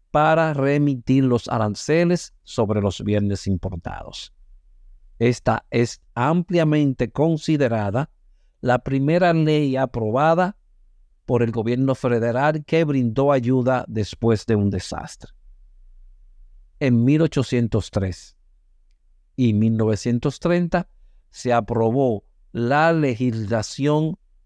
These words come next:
más de cien veces para socorro o compensación después de un desastre. Los ejemplos que esto incluyen, la extensión de derechos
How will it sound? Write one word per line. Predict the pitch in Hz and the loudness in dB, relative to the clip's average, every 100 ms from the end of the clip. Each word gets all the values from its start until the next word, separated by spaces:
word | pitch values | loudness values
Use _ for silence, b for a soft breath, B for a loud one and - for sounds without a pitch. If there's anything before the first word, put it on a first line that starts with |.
| _ _ - | _ _ -12
más | 113 127 143 - | -4 0 0 -2
de | 180 123 | -4 -4
cien | - 147 170 156 | -2 0 2 2
veces | 143 135 - 110 - | 0 0 -2 -6 -6
para | - 113 107 | -4 -2 -2
socorro | 117 98 139 160 165 170 - _ _ _ | -6 -4 0 0 0 -4 -8 _ _ _
o | 120 120 | 2 2
compensación | - 110 104 - 143 156 147 143 - 127 120 120 | 2 0 0 0 2 2 0 -2 0 2 2 2
después | 110 - - 107 104 | 2 -2 -4 -2 -2
de | - 101 | -2 0
un | 98 | 0
desastre. | 95 - 69 - - - _ _ _ _ _ _ _ _ - | -2 -6 -10 -10 -16 -20 _ _ _ _ _ _ _ _ -4
Los | 123 107 | -2 0
ejemplos | 113 110 135 135 113 117 - | 2 2 2 2 2 0 0
que | - 101 | -2 -2
esto | 98 120 | -2 0
incluyen, | 123 113 156 147 127 143 165 - - - - _ _ - | 0 2 2 2 2 0 -2 -8 -20 -20 -20 _ _ -4
la | 113 | -2
extensión | 107 117 101 131 131 | 0 -2 -2 0 2
de | 127 | 2
derechos | 123 113 123 117 147 139 | 2 2 0 -2 -4 -6